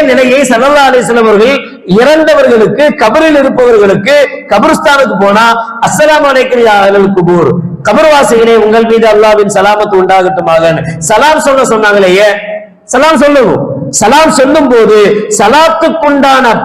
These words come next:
பலனை கபராளிகள் அனுபவிக்கிறார்கள், கபராளிகளுக்கு கிடைக்கிறது, அதுக்குண்டான நன்மை கிடைக்கிறது, அதனால் அவர்களுக்கு உண்டான தண்டனை குறைகிறது. அப்ப அவங்க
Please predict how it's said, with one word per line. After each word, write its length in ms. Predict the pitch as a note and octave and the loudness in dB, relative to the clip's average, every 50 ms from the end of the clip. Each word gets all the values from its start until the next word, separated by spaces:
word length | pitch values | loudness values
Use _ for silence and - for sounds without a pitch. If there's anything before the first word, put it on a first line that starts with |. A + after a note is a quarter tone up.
| - - - F#3+ | -8 -6 -4 0
பலனை 500 | F#3+ G#3+ B3 C#4+ D4 C4+ B3 C4 C#4 D#4+ D#4+ D#4 - - - - - - | 0 2 2 2 2 2 2 2 2 2 0 -2 -4 -6 -10 -14 -8 -6
கபராளிகள் 580 | - F#3 A3+ B3+ B3+ A#3+ A3+ G3+ F#3 G3 A3 B3 - F#3 | -2 0 0 2 2 2 2 2 0 0 0 -2 -2 -2
அனுபவிக்கிறார்கள், 800 | F#3+ G3+ G3 G#3+ G#3 G#3 G3+ F#3 F3+ D#3+ D3 C3+ C3 C#3+ D3+ D3 C3 A#2+ C#3 - | -2 0 0 2 2 0 0 0 0 0 0 0 0 0 0 0 -2 -2 -4 -4
கபராளிகளுக்கு 600 | E3 F3+ A3+ A3+ A3 G3+ G3 F#3 F3 E3 - G#3+ A3 D#3+ | -4 -2 0 0 0 0 0 0 0 -2 -2 -2 -2 0
கிடைக்கிறது, 540 | F3+ F3+ F#3 F3 F3 D#3 C#3 B2+ C#3 E3 E3+ C#3+ B2 C3 - - - - - | 0 0 0 0 0 0 0 0 0 0 0 0 -2 -2 -4 -6 -6 -4 -2
அதுக்குண்டான 500 | F#3+ A#3+ A#3+ A#3 B3 A#3 A3 G#3+ A3+ A3+ G#3 | 0 0 0 0 0 0 2 2 2 0 0
நன்மை 240 | G3 A3 B3 C4+ C#4 - | 0 0 0 -2 -2 0
கிடைக்கிறது, 540 | A#3+ A3 G#3 G3+ - F3 D3 C#3 C3+ E3 F#3+ F3+ D#3 B2 - - - - - - E3+ | 0 0 0 0 0 -2 -2 0 0 0 0 0 0 -2 -4 -6 -10 -10 -6 -4 -4
அதனால் 380 | G3 B3 C4+ C#4 D4+ D#4+ D#4+ D4+ | -2 0 0 0 2 2 2 2
அவர்களுக்கு 460 | C#4 C#4 C4+ A#3+ C4 B3+ A#3+ C4 A3+ A#3 | 2 0 0 0 0 -2 0 0 0 0
உண்டான 280 | A#3 A#3 A3+ A3 G#3 F#3+ E3+ F#3 | 0 0 0 0 0 -2 -2 -2
தண்டனை 400 | F#3+ G#3+ B3 B3 C#4 C4 B3+ C4+ C#4+ - - - | -2 -2 0 -2 -2 -2 -2 -2 -4 -4 -4 -2
குறைகிறது. 680 | B3+ C4+ D4 D#4 C#4 A#3+ C4 A3+ G3 D#3+ D3 F3+ G#3+ G#3 E3+ B2+ - - - - - - - - - - - | 0 0 0 0 0 0 0 2 0 0 2 2 2 2 0 -2 -4 -8 -12 -16 -18 -20 -20 -14 -6 -4 -2
அப்ப 120 | A#3 D4 C#4+ C4 | 0 0 0 2
அவங்க 180 | B3 A#3+ A#3 | 2 2 2